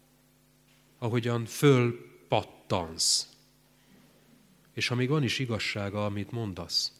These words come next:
de ahogy ezt elmondod, az nem szeretetteljes. Megtesszük?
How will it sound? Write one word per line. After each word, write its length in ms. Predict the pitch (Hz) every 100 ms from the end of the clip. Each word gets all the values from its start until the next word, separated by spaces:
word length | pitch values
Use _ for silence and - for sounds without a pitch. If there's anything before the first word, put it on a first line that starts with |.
| _ - -
de 100 | -
ahogy 320 | 113 101 104
ezt 220 | 92 -
elmondod, 600 | 127 113 98 90 82 78
az 120 | 104
nem 180 | 139 131
szeretetteljes. 1200 | - 107 95 82 87 - - 87 85 85 - - - _ _ _ _ _ _ _ _ _ _
Megtesszük? 840 | - 90 - 127 - - 85 -